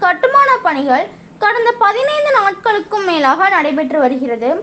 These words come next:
இதனால் அந்த வார்டுக்கு உட்பட்ட டி எஸ் பி நகரில் செல்லும் குடிநீர் குழாய் உடைக்கப்பட்டுள்ளது. சின்ன தெரு என்பதால் சாலை வசதியும் துண்டிக்கப்பட்டுள்ளதால் அப்பகுதி மக்கள் குடிநீர் இல்லாமல் இருபது நாட்களுக்கும் மேலாக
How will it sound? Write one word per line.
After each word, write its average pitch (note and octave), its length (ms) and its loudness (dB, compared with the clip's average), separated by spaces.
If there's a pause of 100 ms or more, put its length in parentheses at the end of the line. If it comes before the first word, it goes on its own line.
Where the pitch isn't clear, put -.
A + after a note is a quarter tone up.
(640)
இதனால் C5+ 440 2
அந்த G4 120 0 (100)
வார்டுக்கு C#5 560 4
உட்பட்ட D4+ 400 -2 (240)
டி F#4+ 80 -2 (140)
எஸ் C5 180 0
பி B4+ 160 6
நகரில் F4 420 -2
செல்லும் D4 340 -2 (300)
குடிநீர் C5+ 480 0
குழாய் F#4 340 2
உடைக்கப்பட்டுள்ளது. C4+ 840 0 (840)
சின்ன C#5 200 4 (140)
தெரு G#4+ 300 2
என்பதால் C4+ 480 2 (100)
சாலை B4 480 2
வசதியும் F4 560 -2
துண்டிக்கப்பட்டுள்ளதால் D4 1120 0 (420)
அப்பகுதி C5+ 480 2 (120)
மக்கள் F#4 320 0 (140)
குடிநீர் C5+ 500 2
இல்லாமல் D4+ 480 2
இருபது C5+ 400 2
நாட்களுக்கும் F#4 680 -2
மேலாக D4+ 300 0